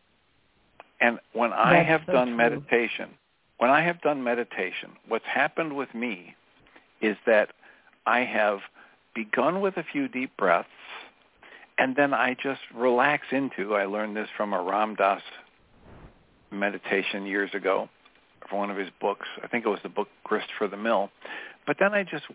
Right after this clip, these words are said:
Speaker 1: watch what breathing pattern my body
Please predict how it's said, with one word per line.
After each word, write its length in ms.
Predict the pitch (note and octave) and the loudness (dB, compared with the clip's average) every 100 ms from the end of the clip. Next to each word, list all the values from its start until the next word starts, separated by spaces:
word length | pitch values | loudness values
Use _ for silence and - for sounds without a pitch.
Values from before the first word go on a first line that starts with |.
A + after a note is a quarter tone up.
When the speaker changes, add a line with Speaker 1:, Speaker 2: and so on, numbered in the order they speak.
| - | -2
Speaker 1:
watch 420 | D#3+ A3 C#3+ C3+ - - - - - - _ - | 2 4 2 0 -4 -6 -6 -8 -16 -20 _ 0
what 220 | D3+ E3 _ _ - | 0 0 _ _ -6
breathing 500 | C#3+ G3+ F#3+ D#3+ B2+ | -2 -2 -2 -2 -4
pattern 600 | - A2 G#2 G#2 G2+ B2 - _ _ _ _ _ _ _ _ _ _ _ _ _ | -2 0 0 0 -4 -10 -18 _ _ _ _ _ _ _ _ _ _ _ _ _
my 340 | A#2 C3+ C#3 C3+ | 0 4 4 4
body 680 | D3+ F#3+ A#3 A#2 G#2+ C3 | 2 2 0 -4 -10 -12